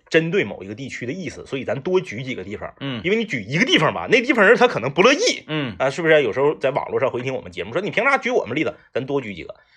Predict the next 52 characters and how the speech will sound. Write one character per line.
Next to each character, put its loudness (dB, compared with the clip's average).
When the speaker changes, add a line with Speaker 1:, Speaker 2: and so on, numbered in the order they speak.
Speaker 1:
比 -6
如 0
说 2
你 -12
是 -6
广 -8
东 -8
的 -4
也 -10
好， -12
你 -10
是 -4
这 -6
个， -6
这 -12
个， -10
这 -12
个 -8
四 -4
川 -2
的 -8
也 -10
好， -10
还 -6
是 -6
说 -2
你 -10
是 -10
这 -8
个， -6
这 -10
个， -8
这 -12
个， -10
这 -12
个， -8
这 -14
个， -8
呃， -2
湖 -4
南 0
的 -2
也 2
好 -4
哈， -2
咱 -6
多 -6
举 -12
几 -12
个 -10
地 -4
方。 -4